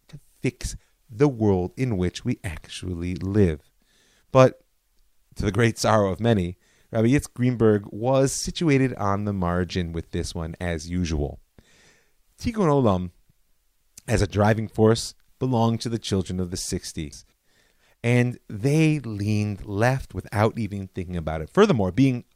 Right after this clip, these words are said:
who they were, their politics were sharply on that side of the spectrum. There was a political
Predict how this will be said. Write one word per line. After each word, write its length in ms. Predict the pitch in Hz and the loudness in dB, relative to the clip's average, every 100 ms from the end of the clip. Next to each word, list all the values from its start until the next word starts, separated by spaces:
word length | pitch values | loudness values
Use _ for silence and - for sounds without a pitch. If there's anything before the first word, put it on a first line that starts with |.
| _ _ - | _ _ 0
who 160 | 143 | 2
they 180 | 107 92 | 4 2
were, 380 | 101 185 101 90 _ _ - | 2 2 2 -2 _ _ -6
their 140 | 104 | -6
politics 800 | - - 262 - 98 87 - - - _ _ - | -4 0 2 4 0 0 -6 -10 -14 _ _ -6
were 140 | 107 | -4
sharply 640 | - - 254 247 - 101 80 | -4 -2 2 2 2 0 -2
on 140 | 85 | -6
that 240 | 85 - | -10 -10
side 220 | - 87 78 | -10 -10 -10
of 80 | |
the 80 | 82 | -14
spectrum. 540 | - - 82 - 78 - _ - - - | -14 -12 -12 -12 -16 -16 _ -20 -6 0
There 100 | 214 | 2
was 180 | 285 | 2
a 60 | 165 | 0
political 600 | 147 156 190 - 90 - | 2 6 6 4 -6 -6